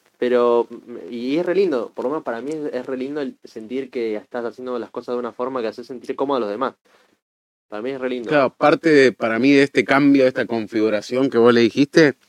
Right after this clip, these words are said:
Speaker 2: hace que, que no exista una estructura normativa en la conversación en la que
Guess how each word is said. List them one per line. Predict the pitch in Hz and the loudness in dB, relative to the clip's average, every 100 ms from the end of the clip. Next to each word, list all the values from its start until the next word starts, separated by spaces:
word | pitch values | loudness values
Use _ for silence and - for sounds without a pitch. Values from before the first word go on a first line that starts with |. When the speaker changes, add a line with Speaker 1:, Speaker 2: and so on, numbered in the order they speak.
| - - - _ | -20 -20 -20 _
Speaker 2:
hace | - 170 214 170 | 0 2 4 4
que, | 147 135 127 - _ - - _ _ | 6 8 8 4 _ -14 -14 _ _
que | - 143 139 143 | 2 6 6 6
no | 165 | 2
exista | 170 185 185 196 | 2 -2 0 2
una | 165 | 2
estructura | 131 - 139 131 - 156 165 | -2 -4 0 0 2 4 4
normativa | 139 123 120 123 - 151 165 160 | 4 0 0 -2 2 6 6 6
en | 135 | 2
la | 113 | 2
conversación | 117 117 113 - 117 - 151 151 | 0 0 0 -4 -8 2 4 4
en | 131 | 4
la | 117 | 2
que | 120 117 | 2 0